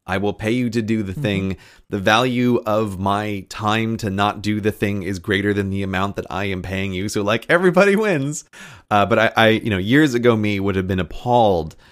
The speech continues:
Speaker 1: to see this folder called receipts that I have now, which is just an ultimate crap box of everything. <laughs>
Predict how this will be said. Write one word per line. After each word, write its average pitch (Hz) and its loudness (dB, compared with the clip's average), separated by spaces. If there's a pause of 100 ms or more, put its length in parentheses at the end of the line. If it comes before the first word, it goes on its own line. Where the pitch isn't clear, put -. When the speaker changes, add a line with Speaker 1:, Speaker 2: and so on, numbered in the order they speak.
(140)
Speaker 1:
to 98 -6
see 95 -4
this 87 -2
folder 87 0
called 82 -4 (180)
receipts 95 -4
that 90 -6
I 87 -2
have 82 -4
now, 76 -4
which - -6
is 80 -8
just - -4 (600)
an 107 -4 (140)
ultimate 127 2
crap 95 0
box 82 -2
of 80 -10
everything. 73 -10
<laughs> - -20